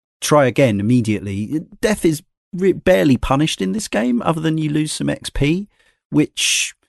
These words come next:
I have mixed feelings about because I, it makes dying feel a little inconsequential. But that said, it also means that I never really got frustrated. It's fair, scrupulously fair, to the point that in this game,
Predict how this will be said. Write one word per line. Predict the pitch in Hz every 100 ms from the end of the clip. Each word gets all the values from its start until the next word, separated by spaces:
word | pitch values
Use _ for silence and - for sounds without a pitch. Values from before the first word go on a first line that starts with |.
| _ -
I | 147
have | 156
mixed | 160 165 -
feelings | 160 143 127 110
about | 110 107 107
because | 117 - 117 113 - _ _ _ _ _ -
I, | 113 117 113 110 110 110 107 104 - _ _ _ _
it | 127 -
makes | 131 127 110 - - - 127 -
dying | - 117 117 110
feel | - 127 113
a |
little | 113 117 - 110
inconsequential. | - 113 107 117 104 107 - 208 170 - 92 107 _ _ _ _ -
But | 113 131
that | 123 113
said, | - 117 107 95
it | - 117
also | 127 - 107
means | 104 104 101 104
that | 95
I |
never | 110 107 104
really | 107 104
got | 110 -
frustrated. | - - 127 120 - 98 -
It's | 139 - - - _ _ -
fair, | - 156 185 160 110 110
scrupulously | - - 190 - 147 - 113
fair, | - 107
to | 104 107
the | 104
point | 139 123
that | 110 110
in | 117
this | 165 -
game, | 110 104 104